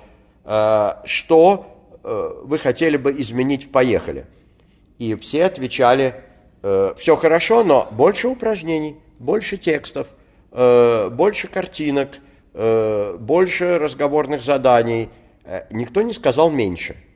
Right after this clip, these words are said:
ни разу. <laughs> Поэтому из одной книги получилось более-менее четыре.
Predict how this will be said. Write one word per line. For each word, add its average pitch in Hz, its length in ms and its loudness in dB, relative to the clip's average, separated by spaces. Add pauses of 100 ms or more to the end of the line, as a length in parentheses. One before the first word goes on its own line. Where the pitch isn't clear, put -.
ни 120 140 0
разу. 87 380 2 (340)
<laughs> - 420 -14
Поэтому 147 500 2 (140)
из 131 160 -2
одной 131 340 2
книги 175 380 -2
получилось 135 800 -4 (160)
более-менее 120 720 0
четыре. 95 600 -8